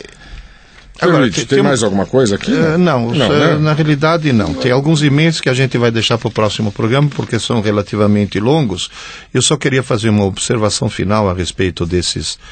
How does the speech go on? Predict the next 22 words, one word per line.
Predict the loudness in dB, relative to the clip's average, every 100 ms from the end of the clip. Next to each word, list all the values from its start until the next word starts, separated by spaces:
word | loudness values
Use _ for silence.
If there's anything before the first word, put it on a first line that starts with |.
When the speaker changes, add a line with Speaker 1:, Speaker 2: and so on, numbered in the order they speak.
| -20 -20 -14
Speaker 2:
desses | -4 -2 -2 -4 -2
sites | 0 0 -2 -8
reduzidos, | -4 -4 -2 -2 -2 -4 -10 -14 -20 -20 -20
é | -4 -4
que | -2 0 4
muita | 6 6 4 0 0 0
gente | 2 2 2 2 0
não | 2 2
sabe | 0 -2 -2 -2 -2 -4 -6 _ _ -20 -20 -20 -20 -20 _
que | -4 0
existem | 2 2 0 0 0
sites, | 0 0 0 -2 -6 -6 -6 -8 -14 _ -4
e | -2
apesar | 0 0 2 2
da | 2 2
insistência | 2 0 -2 0 0 0
do | -4
Tarcísio | -2 -2 0 0 0
e |
da | 0
minha | 0 2
insistência, | 0 -2 -4 -2 0 0 -2